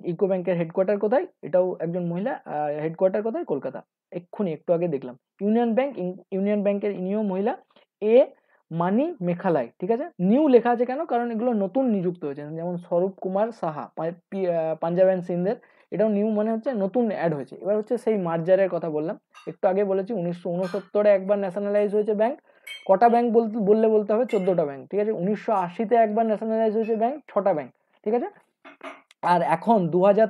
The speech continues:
তেইশ সালে দাঁড়িয়ে কটা ব্যাংক ন্যাশনালাইজ, মানে সরকারি পিএসবি, পাবলিক সেক্টর ব্যাংক কটা রয়েছে তার সংখ্যা? তার সংখ্যা হচ্ছে বারোটা। এবার পিএসবি যদি বারোটা হয়, তাহলে প্রাইভেট ব্যাংকের সংখ্যা কত? এটাও তো একটা কোশ্চেন, তো এটাও একটু লিখে রাখো, প্রাইভেট ব্যাংকের সংখ্যা হচ্ছে কটা আমাদের ইন্ডিয়াতে এখন?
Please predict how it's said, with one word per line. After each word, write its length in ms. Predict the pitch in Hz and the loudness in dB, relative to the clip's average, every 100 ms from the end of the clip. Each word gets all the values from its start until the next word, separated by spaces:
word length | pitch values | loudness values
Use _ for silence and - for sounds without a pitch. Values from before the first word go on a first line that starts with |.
| - | 2
তেইশ 240 | 185 226 214 | 0 0 -2
সালে 180 | 208 208 | -2 0
দাঁড়িয়ে 300 | 202 196 226 254 | 2 2 2 0
কটা 280 | 185 180 202 | 0 4 4
ব্যাংক 240 | 202 214 202 | 4 2 -2
ন্যাশনালাইজ, 600 | 175 180 202 202 226 269 214 | -6 -4 0 4 4 4 -4
মানে 160 | 180 | -4
সরকারি 400 | 175 175 175 202 262 | -2 -2 2 2 0
পিএসবি, 480 | 190 190 170 180 359 - _ _ | 0 0 0 -2 -4 -6 _ _
পাবলিক 360 | 170 180 208 240 | -2 0 0 -4
সেক্টর 360 | - 180 - 190 | -4 -4 2 2
ব্যাংক 180 | 185 302 - | 2 -2 -4
কটা 220 | 170 190 | -2 -2
রয়েছে 320 | 185 202 202 208 | 0 0 0 -2
তার 180 | 196 180 | -2 -2
সংখ্যা? 260 | 190 208 285 | -6 -4 -6
তার 180 | - - | -6 -8
সংখ্যা 200 | 170 180 | -8 -6
হচ্ছে 120 | 180 | -6
বারোটা। 360 | 175 143 131 120 - _ - - - | -4 -6 -6 -12 -16 _ -20 -16 -2
এবার 200 | 233 269 269 - | 2 2 2 -2
পিএসবি 380 | 214 240 220 262 | 2 2 2 -2
যদি 180 | 254 233 | -2 0
বারোটা 360 | 190 190 190 170 | 2 2 2 -2
হয়, 160 | 190 | -2
তাহলে 180 | 214 185 175 | -2 -4 -2
প্রাইভেট 300 | 165 190 208 | 0 0 0
ব্যাংকের 300 | 208 208 202 | -2 -2 -6
সংখ্যা 300 | 196 196 202 | -6 -4 -4
কত? 140 | 202 | -4
এটাও 300 | 247 170 196 | -4 -4 -4
তো 80 | 196 | -2
একটা 140 | 190 202 | -4 -4
কোশ্চেন, 360 | 220 220 233 139 _ _ _ - | -6 -6 -8 -10 _ _ _ -14
তো 40 | |
এটাও 200 | - 170 | -8 -4
একটু 160 | 202 202 | -4 -4
লিখে 180 | 175 165 | -6 -6
রাখো, 180 | 170 220 | -6 -8
প্রাইভেট 360 | - 165 175 180 | -4 -2 -2 -4
ব্যাংকের 320 | 180 180 175 | -6 -6 -8
সংখ্যা 240 | 165 160 175 | -10 -6 -6
হচ্ছে 180 | 175 175 | -6 -8
কটা 240 | 180 302 359 | -6 -8 -10
আমাদের 300 | 170 160 165 | -12 -8 -8
ইন্ডিয়াতে 360 | 160 165 175 180 | -8 -4 -2 -2
এখন? 200 | 175 | -6